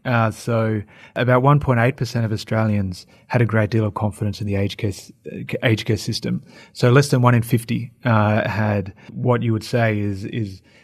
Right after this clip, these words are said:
the, the type of confidence which we would hope. Um, a little bit more had a little bit of confidence, but the vast majority of Australians had no confidence in the aged care system.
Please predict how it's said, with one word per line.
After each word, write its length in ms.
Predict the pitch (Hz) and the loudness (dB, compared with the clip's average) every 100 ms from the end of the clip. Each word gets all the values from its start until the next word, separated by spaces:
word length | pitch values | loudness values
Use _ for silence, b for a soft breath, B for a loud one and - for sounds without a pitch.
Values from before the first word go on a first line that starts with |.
| b | b
the, 100 | - | -8
the 140 | 113 127 | -4 0
type 280 | 143 151 143 | 2 2 0
of 60 | |
confidence 400 | 113 117 110 107 | -4 -2 -2 -4
which 200 | 107 - | -4 -4
we 40 | 107 | -4
would 100 | 95 | -4
hope. 260 | 107 - - - | -6 -8 -14 -10
Um, 440 | 110 101 98 98 - _ _ _ _ _ - | -6 -4 -4 -8 -12 _ _ _ _ _ -2
a 80 | 147 | 4
little 160 | 175 | 4
bit 100 | 160 | 4
more 180 | 139 135 | 4 2
had 300 | 110 113 107 | 2 0 0
a 60 | 107 | 0
little 220 | 151 175 | 2 2
bit 120 | 175 | 2
of 60 | - | 0
confidence, 440 | 165 147 175 - B B B | -2 -2 -6 -6 B B B
but 140 | 123 | 0
the 80 | 117 | 2
vast 320 | 120 131 123 | 4 4 2
majority 360 | 135 117 113 107 | 0 2 2 0
of 60 | 104 | -2
Australians 560 | - 110 107 104 104 | -6 -4 -2 -2 -4
had 200 | 90 107 | -4 -2
no 200 | 107 117 | 0 0
confidence 540 | 113 113 107 - 110 104 | 0 -2 -4 -4 -6 -6
in 80 | 101 | -6
the 100 | 98 | -4
aged 280 | 104 - | -4 -4
care 120 | - 113 | -6 -6
system. 480 | - 113 - - | -6 -10 -8 -8